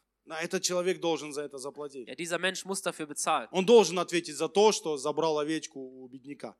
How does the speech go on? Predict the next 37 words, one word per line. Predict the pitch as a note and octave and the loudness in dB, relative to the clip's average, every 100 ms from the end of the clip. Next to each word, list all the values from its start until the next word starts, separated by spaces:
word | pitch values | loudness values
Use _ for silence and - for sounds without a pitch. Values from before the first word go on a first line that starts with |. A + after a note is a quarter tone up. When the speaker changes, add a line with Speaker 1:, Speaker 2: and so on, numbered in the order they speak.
| - | -8
Speaker 2:
Er | E3 | 0
muss | A3 A3 | 0 0
dafür, | F#3 - G3 F3 E3+ D#3 D#3 D3+ | -4 -2 -2 0 0 -2 -4 -6
ähm, | D3 D3 | -10 -8
ja, | C#3+ | -4
Antwort | D#3+ G3+ G3 E3+ | -4 -2 -2 -2
stehen, | - F#3 F#3 | -2 0 0
dass | E3 - | -2 -4
er | E3 F3+ | 0 0
bei | D#3 | -2
diesem | D3 C#3+ D3 C#3+ - - - | -6 -8 -12 -16 -20 -20 -8
Armen | D3 E3+ E3+ D#3 | 0 0 0 -6
das | C#3 E3+ | -6 0
Lämmlein | G3 F#3+ D#3+ | 0 0 -4
ge-, | D3 - D3 D3 | -6 -10 -8 -6
äh, | |
gestohlen | C#3 C#3+ - D3 C3 | -8 -10 -6 -6 -6
hat. | C3+ - - _ _ _ | -12 -14 -18 _ _ _
Speaker 1:
А | - | -20
потом | C#3 D#3 D#3+ | -14 -10 -6
ему | D#3+ D#3+ D3 | -6 -8 -10
говорит | D3 D3+ D3+ D3+ | -6 -4 -6 -6
проф-, | D3+ - D3 | -8 -8 -12
э, | D3+ C#3 C3 B2 | -10 -8 -10 -8
пророк: | C#3 D3 C#3+ - _ - | -4 -2 -4 -8 _ -10
Speaker 2:
Aber | D3 E3 | -2 0
dann | G3 F#3 | 0 -4
sagt | D#3 E3 E3 | -2 -2 -2
der | D#3+ | -8
Prophet | - - G3 G3 | -10 -8 -8 -6
ihm: | F#3 G#3+ G3+ _ _ - | -10 -12 -20 _ _ -16
Speaker 1:
Но | D3 | -14
ведь | D#3 | -12
ты | - | -8
есть | F#3+ C#3 A#2 | -8 -8 -10
этот | A#2+ A2+ | -14 -16
человек. | - A#2 A#2+ | -18 -18 -20